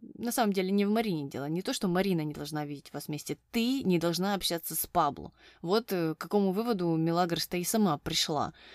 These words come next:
М, и это нужно было сделать намного раньше. И не нужно было напрашиваться там в крёстные и так далее. Тут, э, понятно, что тебе хочется стать крёстной всего Буэнос-Айреса,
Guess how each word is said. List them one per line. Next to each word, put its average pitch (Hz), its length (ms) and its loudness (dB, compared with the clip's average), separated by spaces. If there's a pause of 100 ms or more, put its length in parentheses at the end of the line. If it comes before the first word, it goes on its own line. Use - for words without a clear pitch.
(240)
М, 160 240 -2
и 165 300 4
это 165 220 2
нужно 175 540 2
было 165 240 0
сделать 170 300 -2
намного 175 360 2
раньше. 180 500 0 (280)
И 165 60 0
не 165 100 6
нужно 185 300 2
было 160 680 0 (200)
напрашиваться 156 760 -2
там 151 160 -4
в - 120 -16
крёстные 185 840 2 (240)
и 165 100 0
так 156 200 -2
далее. 175 420 4
Тут, 185 280 -6
э, 160 360 -2 (680)
понятно, 165 360 2
что - 140 -8
тебе 151 200 -6
хочется - 300 -10
стать - 240 -6
крёстной 151 340 -6
всего 156 280 -4
Буэнос-Айреса, 175 840 0